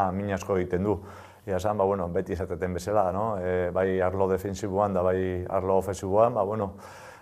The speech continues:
eh, ondo ibili behar, eh, gure partida eta gure bertsio ona eman behar, ba, bueno, nahi baldin badugu zerbait,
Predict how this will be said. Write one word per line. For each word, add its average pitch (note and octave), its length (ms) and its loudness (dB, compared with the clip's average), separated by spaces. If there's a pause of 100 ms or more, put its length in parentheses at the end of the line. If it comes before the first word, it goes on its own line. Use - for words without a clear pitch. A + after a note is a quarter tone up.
(140)
eh, G2 560 6
ondo A2 300 4
ibili G#2+ 240 2
behar, C#3 480 4
eh, G#2+ 220 0
gure G#2 200 -2
partida G2+ 580 2
eta G2 320 2
gure G2+ 220 0
bertsio G2+ 340 2
ona G2 500 2
eman G#2 240 2
behar, A#2 220 4
ba, A#2 100 4
bueno, G2+ 320 -2
nahi F#2+ 180 -4
baldin F#2 220 -2
badugu F#2+ 600 2
zerbait, F2 680 0